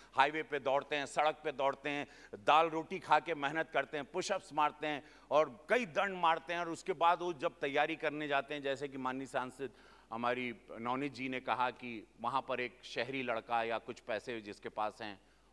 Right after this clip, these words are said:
वो डोप लेके खड़ा है और वो तेज दौड़ रहा है क्योंकि उसने इंजेक्शन के शॉट अपने पैर में मारे हैं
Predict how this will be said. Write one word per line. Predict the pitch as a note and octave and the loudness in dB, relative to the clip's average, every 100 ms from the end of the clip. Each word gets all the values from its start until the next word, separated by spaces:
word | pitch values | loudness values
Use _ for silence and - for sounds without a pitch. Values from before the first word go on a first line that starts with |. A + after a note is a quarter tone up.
| - | -12
वो | G2+ | -4
डोप | B2 B2+ A2+ | -2 -2 -4
लेके | A#2 A#2+ | -6 -6
खड़ा | - B2 A#2+ A#2+ | -4 0 2 2
है | A#2 | 2
और | A2+ G#2 - _ _ _ _ _ _ - | -2 -6 -12 _ _ _ _ _ _ -12
वो | G#2 | -10
तेज | - F3 F#3 B2+ | 0 2 2 2
दौड़ | C3+ B2 | 2 2
रहा | G#2+ G2 | -2 -4
है | G2 | -4
क्योंकि | A2 A#2+ | -4 -8
उसने | C3 - B2+ | -8 -6 -6
इंजेक्शन | A#2 A#2 A#2 - C3+ | -4 -4 -6 -6 -6
के | A#2+ | -6
शॉट | - C3 A#2+ | 0 0 0
अपने | - A#2+ | -8 -8
पैर | - G#2+ A2 | -2 -2 -2
में | A2+ | -6
मारे | G#2 G2 G#2+ | -4 -2 -2
हैं | F#2+ F2 | -6 -12